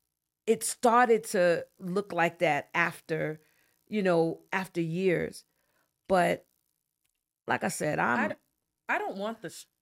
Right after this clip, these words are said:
Speaker 2: the, the, the strong black woman narrative. I have, I'm, I'm with you.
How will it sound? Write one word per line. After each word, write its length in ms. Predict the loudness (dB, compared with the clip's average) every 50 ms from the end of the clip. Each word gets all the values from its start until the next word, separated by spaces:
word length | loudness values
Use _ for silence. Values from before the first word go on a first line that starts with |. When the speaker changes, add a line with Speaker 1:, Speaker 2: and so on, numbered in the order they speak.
| _ -10
Speaker 2:
the, 200 | -10 -10 -10 -8 -8
the, 100 | -8 -8
the 260 | -8 -6 -6 -6 -6
strong 500 | -8 -8 -8 -6 -4 -4 -4 -6 -8 -10
black 300 | -10 -8 -8 -8 -10 -10 -12
woman 360 | -8 -6 -6 -6 -6 -6 -8
narrative. 460 | -8 -8 -8 -10 -12 -14 -18 -20 -20 -20 _ _ _ _ _ -20 -20 -20 _ _ -4
I 300 | -2 -2 -2 -2 -4 -6 -8
have, 180 | -10 -12 -12 -12 -8 -6
I'm, 320 | -4 -4 -4 -4 -6 -6 -6
I'm 160 | -6 -6 -6
with 220 | -6 -8 -8 -10
you. 200 | -10 -10 -10 -10